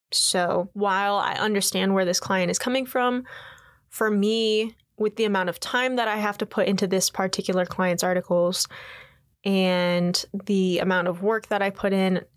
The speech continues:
et cetera, I am being underpaid. I'm being significantly <laughs> underpaid. So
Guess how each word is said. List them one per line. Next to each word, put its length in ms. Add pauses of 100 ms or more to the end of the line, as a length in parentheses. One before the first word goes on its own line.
et 100
cetera, 580 (720)
I 600 (520)
am 120
being 220
underpaid. 600 (1040)
I'm 200
being 360
significantly 760
<laughs> 20
underpaid. 600 (680)
So 760